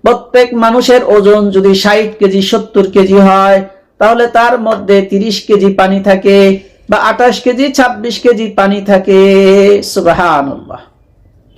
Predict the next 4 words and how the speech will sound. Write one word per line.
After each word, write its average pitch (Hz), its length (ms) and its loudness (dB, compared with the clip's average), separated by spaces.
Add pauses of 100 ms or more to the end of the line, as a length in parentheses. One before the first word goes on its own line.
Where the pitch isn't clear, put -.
(600)
আগুন 233 440 -2
থাকে 247 300 0
তিন 220 300 -6
পার্সেন্ট, 196 840 0